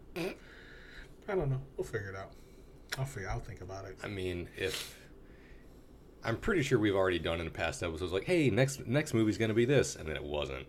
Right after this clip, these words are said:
Speaker 1: Yeah.
Speaker 2: So, I mean, if it isn't,
Speaker 1: Maybe
Speaker 2: oh
Speaker 1: we'll
Speaker 2: well.
Speaker 1: do, what I'll do is we could do, 'cause, uh, Godzilla versus King Kong comes out in March thirty-first.
Speaker 2: Mm-hmm.
Speaker 1: I don't, I wanna do the new movies like Tom and Jerry.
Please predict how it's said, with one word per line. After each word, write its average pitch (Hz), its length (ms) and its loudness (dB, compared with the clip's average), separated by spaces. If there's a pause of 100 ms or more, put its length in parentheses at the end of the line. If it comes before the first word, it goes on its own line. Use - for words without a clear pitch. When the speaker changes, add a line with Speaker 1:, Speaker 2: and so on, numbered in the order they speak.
(160)
Speaker 1:
Yeah. 98 120 -8
Speaker 2:
So, 104 160 4
I - 20 0
mean, 110 160 2
if 120 80 0
it 156 100 0
isn't, 185 380 4 (600)
Speaker 1:
Maybe 147 280 12
Speaker 2:
oh - 40 12
Speaker 1:
we'll 131 260 12
Speaker 2:
well. 139 160 10
Speaker 1:
do, 143 100 8
what 127 160 4
I'll 135 160 8
do 127 280 10
is 107 360 4
we 113 60 -2
could 107 180 -4
do, 110 380 0 (680)
'cause, 101 400 -4
uh, 92 160 -4
Godzilla 113 440 -2
versus 107 300 -4
King 101 180 -8
Kong 95 280 -10
comes 95 260 -10
out 92 300 -8 (540)
in 95 460 -10 (280)
March 101 240 -4
thirty-first. 90 580 -4
Speaker 2:
Mm-hmm. 71 160 -6 (800)
Speaker 1:
I 135 220 8
don't, 143 340 8 (160)
I 127 140 4
wanna 156 320 8
do 143 320 8
the 127 60 8
new 131 220 6
movies 127 380 6
like 113 120 2
Tom 117 180 0
and 110 80 -2
Jerry. 110 500 4